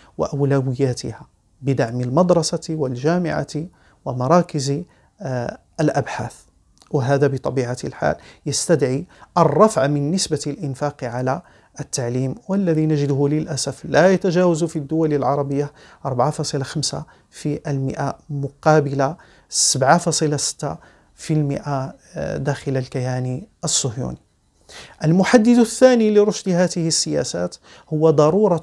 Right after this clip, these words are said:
الرفع من الإنفاق على البحث العلمي والتطوير، لأن كثيرا من الدراسات أثبتت بأن الاستثمار في البحث العلمي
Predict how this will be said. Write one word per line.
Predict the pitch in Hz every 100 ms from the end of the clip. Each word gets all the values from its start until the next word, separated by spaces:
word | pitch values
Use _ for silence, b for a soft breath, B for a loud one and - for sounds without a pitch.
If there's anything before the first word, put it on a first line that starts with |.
| 180
الرفع | 156 214 214 135
من | 147 156
الإنفاق | 156 175 151 - 208 208 b b
على | 135 143
البحث | 147 147 220 - 185
العلمي | 151 160 175 190 226 - _ _ _
والتطوير، | 233 220 156 - 131 - - _ _ _ _ _ _ _ _ _ _ _
لأن | 156 - 147
كثيرا | 147 156 - 214 196
من | 196
الدراسات | 185 151 180 175 160 185 180 - B B -
أثبتت | 151 - 151 156 -
بأن | 143 - 175
الاستثمار | 160 151 - 139 - 131
في | 127 135
البحث | 147 233 - -
العلمي | 156 151 165 180